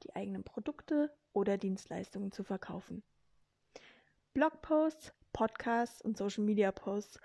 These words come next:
rollen deinen Wunschkunden im Netz den roten Teppich auf deine Seite aus.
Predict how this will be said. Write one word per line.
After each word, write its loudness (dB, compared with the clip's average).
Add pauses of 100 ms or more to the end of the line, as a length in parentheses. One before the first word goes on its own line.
(300)
rollen 2
deinen 4
Wunschkunden 0
im 0
Netz -2 (160)
den 2
roten -4
Teppich -6
auf -8
deine -2
Seite -4
aus. -12